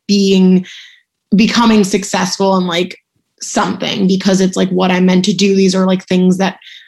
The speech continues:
I found purpose in and, um, is exciting for me.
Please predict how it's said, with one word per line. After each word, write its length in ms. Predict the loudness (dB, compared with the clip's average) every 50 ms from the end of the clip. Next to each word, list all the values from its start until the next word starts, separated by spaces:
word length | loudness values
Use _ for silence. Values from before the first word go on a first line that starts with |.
| _ _ _ _ _ -6
I 140 | -4 -4 -4
found 420 | -2 -2 -2 0 0 0 -2 -2 -4
purpose 480 | -4 -2 -2 0 0 -2 -2 -2 -2
in 580 | -2 -2 0 0 2 4 4 4 2 2 -2 -4 -6
and, 520 | -4 -2 0 0 2 2 0 0 -2 -6 -10 -14 -20 -20 -20 _ _ _
um, 400 | -4 -2 0 2 2 2 0 0 0
is 120 | 0 -2
exciting 540 | -2 -4 -4 -4 -2 0 2 2 2 2 2 0
for 160 | -2 -2 -2
me. 600 | 0 0 0 2 2 2 2 2 2 0 -2 -6